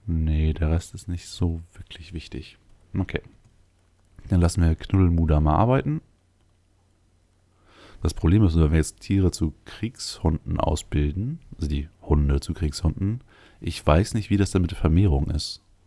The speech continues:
Ob denn ein Kriegshund einen normalen Hund schwängern kann. Wenn nicht, hätten wir ein Problem. Denn ich will ja auch schön viel Leder produzieren und schön viel Fleisch haben. Das beißt sich irgendwie alles. Und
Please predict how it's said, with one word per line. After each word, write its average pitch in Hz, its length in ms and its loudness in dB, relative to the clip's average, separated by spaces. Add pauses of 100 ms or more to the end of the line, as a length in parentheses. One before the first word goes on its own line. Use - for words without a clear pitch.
(160)
Ob - 140 0
denn 76 180 4
ein 78 160 0
Kriegshund - 600 0
einen 82 100 2
normalen 82 440 6
Hund 85 160 2
schwängern 87 440 0
kann. - 260 -4 (1160)
Wenn 80 100 -2
nicht, 80 200 0
hätten - 160 -2
wir 87 60 4
ein 78 60 2
Problem. - 560 0 (300)
Denn 78 180 2
ich 76 180 -4
will 92 100 4
ja 90 140 4
auch 82 140 2
schön - 140 0
viel - 160 -2
Leder 85 260 2
produzieren 76 540 0
und 73 80 0
schön - 160 -2
viel - 120 -6
Fleisch 98 300 0
haben. 80 300 0 (680)
Das - 160 -2
beißt 101 300 2
sich - 180 -8
irgendwie 76 240 -6
alles. - 240 -6
Und 110 220 -4